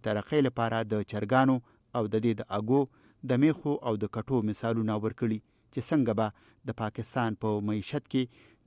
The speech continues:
دا یو مهم رول لوبوي. عمران خان ویلي، حکومت یې د خپلو اولنو سلو ورځو ایجنډې لاندې د اقتصادي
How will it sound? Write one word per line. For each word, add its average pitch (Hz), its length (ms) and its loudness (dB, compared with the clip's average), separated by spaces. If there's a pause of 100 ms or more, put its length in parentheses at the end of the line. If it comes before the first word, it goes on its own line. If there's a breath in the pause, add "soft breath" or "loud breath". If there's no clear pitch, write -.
(140)
دا 113 80 4 (300)
یو 107 180 2
مهم 107 340 -2 (340)
رول 104 280 0
لوبوي. 110 360 -2 (760 soft breath)
عمران 147 320 6
خان 175 240 0
ویلي، 180 260 2
حکومت 135 400 0
یې 139 160 2
د 107 100 -2
خپلو 139 300 -2 (140)
اولنو 117 380 0 (120)
سلو 151 180 4
ورځو 110 260 0 (400 soft breath)
ایجنډې 123 460 4
لاندې 127 260 2 (120)
د - 20 0 (200)
اقتصادي 113 580 -2